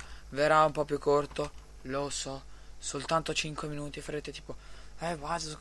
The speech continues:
però soltanto cinque minuti di video." Fanne un po' di più. Ve l'ho detto, devo andare a studiare. Se no, addio video.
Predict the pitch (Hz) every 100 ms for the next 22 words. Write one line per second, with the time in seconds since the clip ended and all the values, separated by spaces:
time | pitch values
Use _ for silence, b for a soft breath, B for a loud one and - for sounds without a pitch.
0 | - 156 160 156 156 160 160 160 - 147
1 | 156 147 147 147 143 143 147 139 127 B
2 | B B - 156 175 208 185 170 160 151
3 | 143 131 113 B B B B B B B
4 | - 139 139 123 - - - 123 156 156
5 | - - - - - - - - - -
6 | - B B B B B - - - -
7 | - 139 120 - - - - - - -
8 | 123 113 113 110 107 104 107 117 113